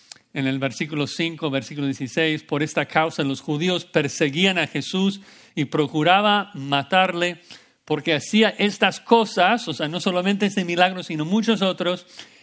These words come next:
"en el día de reposo". Jesús estuvo amenazando y atacando el legalismo sofocante de los judíos.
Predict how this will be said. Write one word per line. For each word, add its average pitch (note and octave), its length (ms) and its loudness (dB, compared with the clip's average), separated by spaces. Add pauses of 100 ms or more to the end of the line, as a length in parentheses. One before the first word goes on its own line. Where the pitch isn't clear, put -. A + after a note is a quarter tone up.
(140)
"en G#3 240 2
el G3+ 220 2
día E3+ 280 2
de D3 120 2
reposo". C#3+ 640 -2 (760)
Jesús E3 520 -6
estuvo E3 600 -4
amenazando D3 880 0
y E3 40 2
atacando F3+ 920 0
el D3 220 0
legalismo D3+ 640 -2
sofocante D#3 800 -4
de C#3 140 -4
los C3+ 180 -6
judíos. C#3+ 500 -2